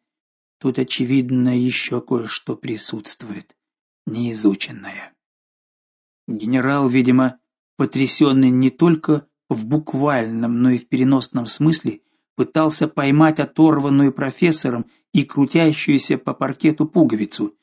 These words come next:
По всей вероятности, органы госбезопасности давно уже не видели подобного афронта. Пуговица раскручивалась между ножками кресла, пока, наконец, не легла на бок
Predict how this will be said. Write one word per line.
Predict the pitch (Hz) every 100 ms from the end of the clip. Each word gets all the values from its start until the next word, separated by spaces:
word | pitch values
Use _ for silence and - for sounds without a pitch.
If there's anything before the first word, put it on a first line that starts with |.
| _ _ _ -
По | -
всей | - 170
вероятности, | 160 156 175 - 156 - 156
органы | 165 165 143 147 143
госбезопасности | 143 147 143 131 143 - 196 180 143 123 123 117 _ _ -
давно | 131 156 165 170 208 214
уже | 185 185
не | 180
видели | 180 180 175
подобного | 165 165 156 175 160 160 160 156 - _ _ -
афронта. | 147 131 135 135 117 104 113 101 _ _ _ _ _ _ _
Пуговица | 156 151 143 131 127 - 131
раскручивалась | 135 127 - 139 151 143 - 120 120 113
между | 131 127 110 123
ножками | 127 120 - 127 120
кресла, | 123 151 165 156 117 107 _ _ _ -
пока, | 127 127
наконец, | 131 127 123 127 131 -
не | 127 123 120
легла | 120 123 120
на | 120 127 156
бок | 160 156